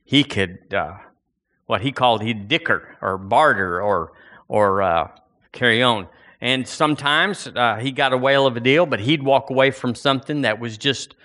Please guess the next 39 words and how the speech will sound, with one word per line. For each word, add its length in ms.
really 460
good, 500
but 140
it 140
wasn't 520
as 160
good 200
as 120
what 160
he 160
had 200
in 60
mind. 360
And 240
then 100
a 60
lot 180
of 60
times 340
I 120
heard 200
about 220
him 80
coming 320
back 260
to 100
him. 180
You 100
know, 140
they, 220
he 140
blew 240
their 100
bluff 500
and 140
stuff 300
like 220
that. 220
Well, 240